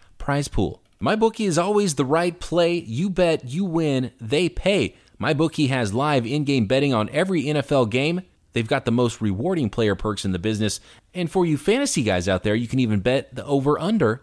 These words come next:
on how many fantasy points a player will score each game. Up to one thousand dollars first deposit bonus. Double your first deposit.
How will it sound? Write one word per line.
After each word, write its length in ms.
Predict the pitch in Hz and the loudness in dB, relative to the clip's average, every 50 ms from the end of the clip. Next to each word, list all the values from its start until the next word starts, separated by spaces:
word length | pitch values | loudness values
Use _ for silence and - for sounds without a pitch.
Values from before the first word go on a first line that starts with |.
| _ - | _ -8
on 140 | 98 98 92 | -6 -4 -2
how 140 | 101 107 107 | -2 -2 0
many 140 | 107 110 | 0 -2
fantasy 400 | 107 - 139 156 180 160 - - | -2 -2 -2 -2 -2 -4 -4 -6
points 300 | 92 - - 92 104 107 | -6 -4 -4 -4 -4 -4
a 80 | - 113 | -6 -10
player 320 | - - - 151 143 139 | -8 -6 -4 -2 0 0
will 160 | 127 123 135 135 | 0 0 -2 -4
score 340 | - - - 165 175 175 | -4 -6 -4 -4 -2 -2
each 280 | 156 139 113 - - - | -2 -2 -4 -4 -4 -2
game. 200 | 120 104 85 - - _ _ _ _ _ _ _ _ _ - | -2 -2 -2 -4 -10 _ _ _ _ _ _ _ _ _ -4
Up 180 | 180 196 190 - | -4 -4 -2 -2
to 160 | - 220 190 | 0 0 2
one 480 | 151 - 120 110 135 175 196 202 202 - | 2 0 0 -2 0 0 0 0 -2 -4
thousand 580 | - - - 160 165 175 175 170 151 147 135 | -6 -6 -4 -2 0 0 0 0 -2 -2 0
dollars 640 | 131 135 147 160 165 156 135 123 117 113 - - _ _ | 0 2 2 2 2 4 4 4 2 0 -2 -6 _ _
first 380 | - - 147 180 175 - - | -2 2 2 2 2 0 0
deposit 580 | - 120 - - 143 147 156 147 120 110 95 90 | -2 -2 -2 0 0 2 2 2 2 0 0 0
bonus. 420 | - 127 143 151 131 104 92 - | 0 2 2 2 2 0 -2 -4
Double 500 | - - 117 104 101 156 214 240 240 196 | -8 -12 -6 -2 0 0 2 2 2 2
your 160 | 156 135 113 101 | 4 2 0 -2
first 280 | - - 175 170 - | -2 -2 -2 -2 -2
deposit. 520 | - 120 - - 160 175 165 131 123 92 | -4 -4 -2 0 2 2 2 2 0 -2